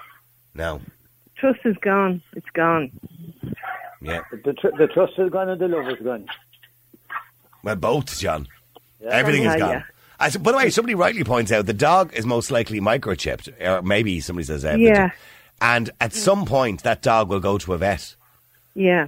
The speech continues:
Speaker 1: And if she
Speaker 2: And
Speaker 1: put, if she put out an alert to all the vets.
Speaker 2: Yeah. Yeah.
Speaker 1: Yeah.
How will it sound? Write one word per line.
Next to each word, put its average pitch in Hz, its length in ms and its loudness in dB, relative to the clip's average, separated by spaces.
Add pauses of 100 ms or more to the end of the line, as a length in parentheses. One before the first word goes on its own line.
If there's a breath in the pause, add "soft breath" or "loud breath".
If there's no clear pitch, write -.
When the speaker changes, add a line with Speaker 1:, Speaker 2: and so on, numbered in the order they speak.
(140)
Speaker 1:
And 127 160 2
if 120 80 0
she - 160 2
Speaker 2:
And 139 120 6
Speaker 1:
put, 147 200 0
if 127 100 0
she 175 200 0
put 143 200 2
out 131 200 2
an 113 120 -2
alert 113 400 2
to 110 140 -2
all 104 200 4
the 85 80 -6
vets. - 600 -4 (400)
Speaker 2:
Yeah. 185 360 -2 (1080)
Yeah. 175 260 2
Speaker 1:
Yeah. 92 100 -10